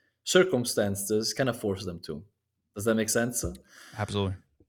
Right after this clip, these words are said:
Speaker 1: So you cook yourself, uh, basic mechanics you know to do yourself, uh, uh, you know to get by in society. You learn, you're forced learning how society works, uh,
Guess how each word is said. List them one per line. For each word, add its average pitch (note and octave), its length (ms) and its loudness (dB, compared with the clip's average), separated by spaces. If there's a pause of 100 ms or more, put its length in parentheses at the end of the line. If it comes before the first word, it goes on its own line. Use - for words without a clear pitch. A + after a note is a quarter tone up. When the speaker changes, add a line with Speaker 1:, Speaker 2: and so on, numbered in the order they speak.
(260)
Speaker 1:
So A2+ 420 8
you A2+ 160 2
cook F#3 260 6
yourself, C3+ 680 8
uh, B2+ 140 2
basic C3+ 420 4
mechanics C3 500 0
you B2 80 -2
know B2 140 4
to B2 80 2
do B2+ 120 0
yourself, A2 680 2
uh, G#2+ 540 4
uh, - 40 2
you G#2 160 2
know A#2+ 160 4
to A2+ 60 4
get G#2+ 260 2
by A2 140 6
in A2 60 2
society. G2 640 0
You G2+ 120 2
learn, B2 300 4
you're B2+ 200 6
forced D3 680 6 (140)
learning B2+ 400 8
how A#2+ 160 0
society A#2 560 4
works, B2 600 6
uh, C3 200 4